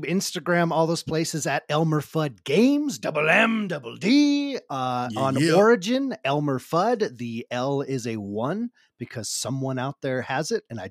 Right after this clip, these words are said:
Speaker 1: don't know who,
Speaker 2: <laughs>
Speaker 1: and I can't find the profile anywhere, and it drives me nuts. And then on Steam, it's just, it's Elmer Fudd Games, spelled like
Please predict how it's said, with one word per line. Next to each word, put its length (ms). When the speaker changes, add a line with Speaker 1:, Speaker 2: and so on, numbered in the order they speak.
Speaker 1:
don't 240
know 160
who, 240
Speaker 2:
<laughs> 340
Speaker 1:
and 80
I 100
can't 360
find 240
the 60
profile 580
anywhere, 480
and 100
it 120
drives 400
me 160
nuts. 480
And 120
then 100
on 140
Steam, 440
it's 200
just, 280
it's 160
Elmer 240
Fudd 260
Games, 380
spelled 320
like 280